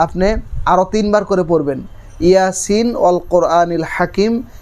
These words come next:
ইন্নাকা লামিনাল মুরসালিন আলা সিরাতিম মুস্তাকিম তানজিলাল আজিজির রহিম, এই পর্যন্ত পাঁচ আয়াত আপনি তিনবার করে পড়ে তিনটা ফু দিবেন। সর্বশেষ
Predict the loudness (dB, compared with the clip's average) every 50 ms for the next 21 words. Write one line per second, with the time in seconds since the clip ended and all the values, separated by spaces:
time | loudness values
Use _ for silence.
0 | -8 -2 0 0 2 2 0 0 0 2 2 2 2 2 0 0 -2 0 0 0
1 | 0 -2 -2 -2 0 0 2 2 2 0 0 0 0 2 2 4 2 2 2 0
2 | -2 -2 0 2 2 0 0 -2 -4 -2 -2 -2 -2 -4 -2 -2 -2 -2 0 0
3 | -2 -2 -2 -6 -10 -14 -12 -10 -10 -8 -4 0 2 2 2 2 0 -2 -2 -2
4 | -2 2 4 4 4 4 4 2 2 2 -2 -6 -10 -20 -20 -10 -4 -2 0 2
5 | 2 2 0 0 0 -2 0 0 0 2 2 2 2 4 4 2 2 0 0 -2
6 | 2 2 4 2 2 0 0 -4 -8 -8 -10 -14 -12 -10 -8 -6 -2 2 2 2
7 | 2 2 0 0 2 0 0 2 0 0 2 2 0 0 0 0 2 2 2 2
8 | 0 -2 -8 -18 -18 -18 -20 -16 -8 -4 -2 -2 0 0 0 0 2 0 2 2
9 | 2 2 2 -2 0 2 0 0 0 0 -2 -2 0 0 0 0 2 0 2 2
10 | 2 2 0 0 -2 -10 -14 -20 -20 -20 -20 -20 -16 -10 -6 -4 -4 0 2 4
11 | 4 4 4 4 4 4 4 4 2 -2 -2 0 0 0 0